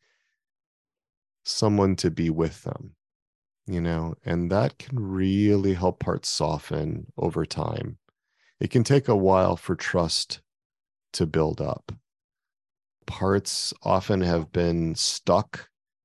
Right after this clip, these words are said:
in really difficult positions. They've been alienated, often for decades. And so it can take a little while for parts to kind of warm up to the love.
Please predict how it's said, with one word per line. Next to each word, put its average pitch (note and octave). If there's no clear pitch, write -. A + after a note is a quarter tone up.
in E2
really G2+
difficult G#2
positions. F2+
They've D#2+
been F#2+
alienated, F#2+
often F#2+
for -
decades. F2+
And G2
so A2
it A2
can A#2+
take D3
a -
little B2
while F#2+
for -
parts -
to E2+
kind F2
of E2+
warm F2
up E2+
to E2+
the E2+
love. E2